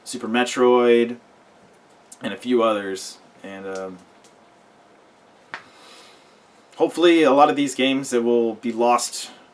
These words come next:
will, won't be lost for very long. Hopefully may-, maybe Nintendo will,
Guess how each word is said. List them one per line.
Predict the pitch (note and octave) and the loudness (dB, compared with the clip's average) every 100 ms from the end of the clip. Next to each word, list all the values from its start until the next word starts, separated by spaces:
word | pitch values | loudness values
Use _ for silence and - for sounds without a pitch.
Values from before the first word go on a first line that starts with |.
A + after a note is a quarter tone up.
| _ _ _ | _ _ _
will, | A#2 A#2 A#2 A#2 | -2 0 0 -6
won't | B2 | -8
be | A#2+ | -4
lost | A2+ A2+ - | -2 -2 -2
for | |
very | A2+ A2 | -6 -4
long. | G#2 G#2+ G#2+ | -4 -6 -4
Hopefully | A#2+ A#2 A#2 | -4 -2 -4
may-, | G#2+ G#2+ G2+ - | -4 -8 -10 -10
maybe | A#2 A2 A2 G#2 | -8 -6 -8 -8
Nintendo | G#2 G2+ A2 G#2 G#2 | -10 -10 -6 -6 -6
will, | G#2 G2+ | -10 -12